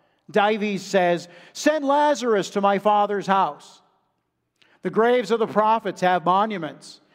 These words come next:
You hated them while they were alive, but honor their memory when they're dead. Now, I want to make a couple observations about the nature of witchcraft in general.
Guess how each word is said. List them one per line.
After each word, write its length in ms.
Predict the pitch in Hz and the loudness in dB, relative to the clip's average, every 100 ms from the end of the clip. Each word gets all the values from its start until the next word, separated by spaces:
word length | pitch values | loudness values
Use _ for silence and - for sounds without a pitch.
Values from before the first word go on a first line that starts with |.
| _ | _
You 120 | 202 190 | -2 2
hated 420 | 190 254 277 214 | 2 2 0 0
them 200 | 247 240 | 0 2
while 120 | 247 | 0
they 140 | 226 | 2
were 160 | 233 226 | 2 2
alive, 560 | 202 196 254 233 180 165 | 2 2 2 2 0 -2
but 120 | 190 | -2
honor 360 | 190 185 202 | 0 0 0
their 160 | 196 208 | -2 0
memory 560 | 214 220 170 151 151 151 - | 0 -2 -2 -4 -6 -12 -16
when 160 | 160 160 | -12 -6
they're 180 | 160 165 | -2 0
dead. 360 | 202 220 156 - - _ _ _ _ _ _ _ _ _ _ _ _ _ _ _ - | 0 0 -2 -8 -20 _ _ _ _ _ _ _ _ _ _ _ _ _ _ _ 0
Now, 120 | 196 | 0
I 80 | 247 | 2
want 160 | 254 | 0
to 40 | 233 | 0
make 120 | 196 | 0
a 60 | 196 | 0
couple 280 | 202 196 | 0 2
observations 840 | 185 185 - 160 180 208 185 170 151 | 2 0 -2 -4 -2 -2 -4 -6 -4
about 400 | 160 185 208 226 | 0 2 0 -2
the 80 | 170 | -6
nature 420 | 165 160 160 160 | -4 -6 -6 -6
of 160 | 143 | -6
witchcraft 640 | 131 156 - 160 135 139 - | -6 -10 -8 -8 -8 -10 -12
in 160 | 151 | -14
general. 540 | 131 170 202 170 123 | -8 -2 -2 -2 -8